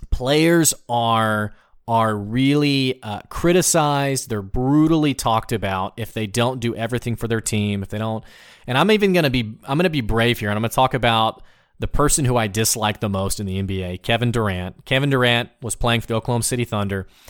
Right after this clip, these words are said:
He left to go join the Golden State Warriors, which was a championship winning team. People gave him a lot of flack for it, and if you're over it, you shouldn't be. You should give him flack. Even though it was years ago, I'm not letting it go. You should still give him flack today.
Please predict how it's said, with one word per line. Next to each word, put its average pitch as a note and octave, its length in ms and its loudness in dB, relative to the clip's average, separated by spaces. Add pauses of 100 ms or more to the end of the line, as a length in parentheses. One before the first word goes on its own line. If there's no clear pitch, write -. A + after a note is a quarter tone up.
(240)
He A2 200 -4
left C3+ 500 0
to B2+ 80 -4
go A#2 160 0
join A#2 300 0
the G#2+ 60 -2
Golden A2+ 280 0
State C3 200 -2
Warriors, A2+ 380 -2
which G#2 160 -6
was G2+ 160 -4
a G2+ 60 -6
championship A2 640 -4
winning A2 300 -2
team. F#2 400 -4 (640)
People B2+ 220 0
gave B2 220 2
him A#2+ 120 0
a A2 60 -2
lot A2 180 2
of B2 80 -2
flack A2 260 0
for G#2+ 320 -2
it, C3 220 -4
and G#2 340 -2
if G2+ 140 -6
you're B2+ 180 -2
over B2 280 0
it, B2+ 100 -2
you B2+ 120 -2
shouldn't A#2 340 0
be. G2+ 220 -2
You A#2 120 -2
should G#2+ 180 -4
give A#2 160 0
him A2 120 -2
flack. A2+ 420 -2 (260)
Even B2+ 160 2
though D3+ 120 8
it D#3 40 6
was C3+ 140 2
years C#3+ 180 4
ago, A#2 300 2
I'm A2 160 2
not B2 200 0
letting B2+ 260 2
it C#3 80 0
go. A#2 220 0
You A2 120 0
should A2 160 -6
still A#2 240 0
give A2 200 -2
him A2+ 140 0
flack A2 300 -4
today. F#2+ 380 -4